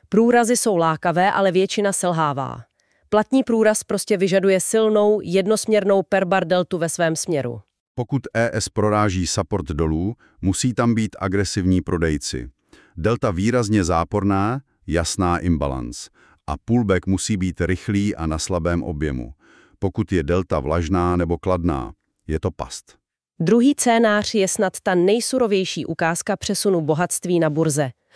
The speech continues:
Speaker 1: Úplné dno panického výprodeje, takzvaná one-way auction.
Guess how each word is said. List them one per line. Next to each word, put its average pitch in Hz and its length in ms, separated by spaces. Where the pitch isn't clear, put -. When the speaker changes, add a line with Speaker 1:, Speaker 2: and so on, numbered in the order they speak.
Speaker 1:
Úplné 240 480
dno 190 240
panického 185 640
výprodeje, 185 640
takzvaná 196 540
one-way 165 440
auction. 131 440